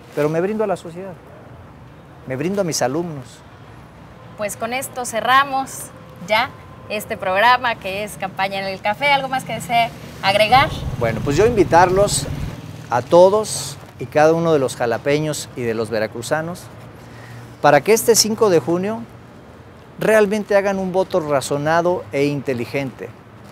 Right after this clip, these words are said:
Speaker 1: Si a Veracruz quieren cambiar,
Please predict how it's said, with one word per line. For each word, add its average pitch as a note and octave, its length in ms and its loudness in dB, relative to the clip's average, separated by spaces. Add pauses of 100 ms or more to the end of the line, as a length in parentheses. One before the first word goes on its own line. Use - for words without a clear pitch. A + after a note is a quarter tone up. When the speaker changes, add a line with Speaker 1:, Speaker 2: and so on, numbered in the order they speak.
(1700)
Speaker 1:
Si - 200 2
a D#3 60 10
Veracruz E3+ 480 6
quieren A3 240 4
cambiar, G3 480 0